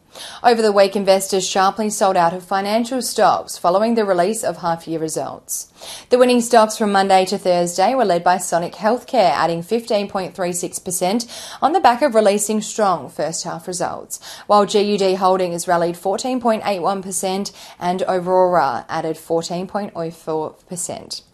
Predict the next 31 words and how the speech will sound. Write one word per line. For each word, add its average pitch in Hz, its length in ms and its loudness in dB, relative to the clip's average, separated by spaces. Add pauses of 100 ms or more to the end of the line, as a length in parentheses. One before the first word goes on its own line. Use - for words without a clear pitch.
(440)
On 381 80 2
the 339 60 8
losing 208 500 2
end 170 460 -2
of 170 320 -2
the 170 100 -2
week, 220 400 0
the 220 160 0
A 196 180 2
S 202 160 -2
X 190 240 0
two 185 180 -2
hundred, 208 380 2
I 208 80 6
mean, 277 480 0
Star 233 420 4
Entertainment 190 600 -2
Group 170 400 0
fell 170 240 2
twenty-one 202 720 0
point 175 260 -2
six 175 280 -6
percent 208 500 -2 (320)
after 175 280 0
releasing 202 460 2
preliminary 190 640 0
results 170 480 2
and 220 200 -2
a 247 60 0
trading 247 360 0
update, 175 580 -2